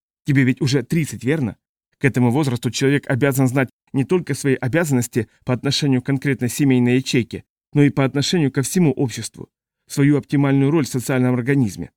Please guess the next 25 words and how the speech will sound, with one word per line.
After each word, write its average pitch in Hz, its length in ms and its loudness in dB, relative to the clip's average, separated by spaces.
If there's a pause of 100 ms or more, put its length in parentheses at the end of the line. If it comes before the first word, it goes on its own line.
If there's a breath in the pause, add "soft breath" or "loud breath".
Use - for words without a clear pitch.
(480)
Хотя 190 300 -4
ты, 175 160 -4
ученый-теоретик, 131 800 0 (200)
возможно, 147 380 0
не 147 140 2
обязан 147 400 0
столь 143 200 -4
же 123 120 -2
сильно 135 300 2
задумываться 123 520 0
над 120 160 0
этим, 131 300 -2 (180 soft breath)
как 127 180 -2
большая 147 300 0
часть 117 300 -4
людей. 120 320 -6 (760)
Нет, 113 300 0
должен. 110 380 -2 (480)
С - 80 -20
тех 117 160 -2
пор, 123 160 0
как 110 160 -4
мне 117 100 2
исполнилось 110 540 0
десять, 123 340 -2